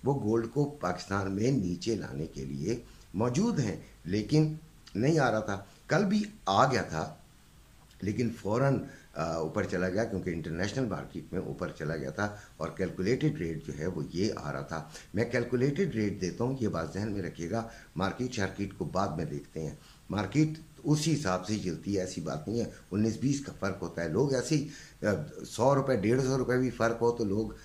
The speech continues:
इधर तनकीद शुरू कर देते हैं। तनकीद करने की ज़रूरत नहीं है, आप अपना देखें, अगर आपको समझ आता है देखें, नहीं समझ आता ना देखें। अच्छा, तो वो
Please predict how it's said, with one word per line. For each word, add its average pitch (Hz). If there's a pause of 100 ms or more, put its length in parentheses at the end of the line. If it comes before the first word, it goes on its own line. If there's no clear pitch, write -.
(180)
इधर 107
तनकीद 123
शुरू 110
कर 98
देते 104
हैं। 180 (280)
तनकीद 127
करने 120
की 117
ज़रूरत 98
नहीं 135
है, 76 (320)
आप 107
अपना 101
देखें, 127
अगर 104
आपको 78
समझ 127
आता 98
है 90
देखें, 104
नहीं 98
समझ 107
आता 92
ना 170
देखें। 82 (440)
अच्छा, 98 (440)
तो -
वो 170